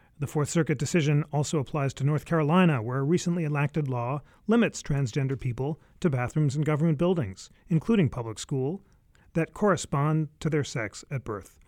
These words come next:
Joining me to discuss the Grimm case and the broader debate over bathroom laws and transgender rights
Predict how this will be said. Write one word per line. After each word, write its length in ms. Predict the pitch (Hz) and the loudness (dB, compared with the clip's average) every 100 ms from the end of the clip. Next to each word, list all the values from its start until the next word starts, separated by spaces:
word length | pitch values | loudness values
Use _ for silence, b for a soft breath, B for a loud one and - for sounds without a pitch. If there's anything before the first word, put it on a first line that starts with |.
| b b b b | b b b b
Joining 300 | 185 202 190 | 8 10 10
me 100 | 160 | 6
to 100 | 165 | 2
discuss 400 | 143 - 190 170 | 0 2 2 2
the 100 | 170 | 2
Grimm 220 | 143 165 | 4 4
case 260 | 151 147 120 | 4 0 2
and 120 | 170 | 4
the 40 | 190 | 6
broader 360 | 160 196 190 | 6 4 4
debate 320 | 160 170 185 165 | 2 2 2 0
over 200 | 151 143 | 0 0
bathroom 400 | 151 143 151 143 | 0 0 0 0
laws 300 | 131 131 - | -2 -4 -2
and 140 | 139 | -4
transgender 540 | - 151 131 147 131 120 | 0 0 0 -2 -2 0
rights 400 | 196 208 - | 2 2 -2